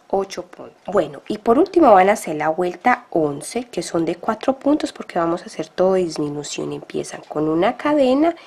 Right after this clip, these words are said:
y van a hacer por todo disminución. Acuérdense de coger siempre las dos pestañitas, entonces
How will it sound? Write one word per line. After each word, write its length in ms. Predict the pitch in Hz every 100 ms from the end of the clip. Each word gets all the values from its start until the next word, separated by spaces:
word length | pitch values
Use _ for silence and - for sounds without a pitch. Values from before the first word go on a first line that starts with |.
| - - _ _
y 120 | 202
van 180 | 190 185
a 40 |
hacer 220 | 214 233 226
por 220 | 226 -
todo 300 | - 220 214
disminución. 760 | 185 160 151 147 143 - 151
Acuérdense 460 | 156 - 190 202 233
de 120 | 208
coger 280 | - 170 156
siempre 320 | - 190 214
las 140 | 202 175
dos 160 | 151
pestañitas, 640 | - 170 - 160 147 - 151
entonces 340 | - 151